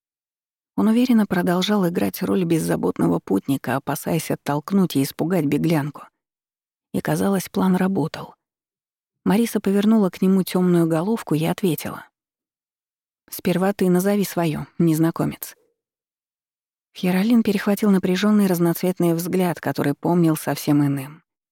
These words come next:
Веселым, наивным, детским. «Меня зовут Лин», — отозвался мужчина. И ему на миг показалось, что радужки его собеседницы еще сильнее потемнели.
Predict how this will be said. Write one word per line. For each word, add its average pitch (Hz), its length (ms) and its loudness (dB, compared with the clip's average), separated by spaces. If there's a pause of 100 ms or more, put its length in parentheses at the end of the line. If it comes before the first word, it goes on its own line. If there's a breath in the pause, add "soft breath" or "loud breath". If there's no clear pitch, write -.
(240)
Веселым, 156 720 -2
наивным, 151 640 0
детским. - 560 -6 (1160)
«Меня 143 420 4
зовут 160 380 -2
Лин», — 143 360 -2 (640)
отозвался 185 600 -2
мужчина. 165 500 -4 (400)
И 180 60 -2
ему 190 260 4
на 202 160 4
миг 214 300 2
показалось, 185 520 -2
что - 220 -6
радужки 196 420 -4
его 180 140 0
собеседницы 185 840 -2
еще 170 220 -4
сильнее 175 420 0
потемнели. 170 640 -2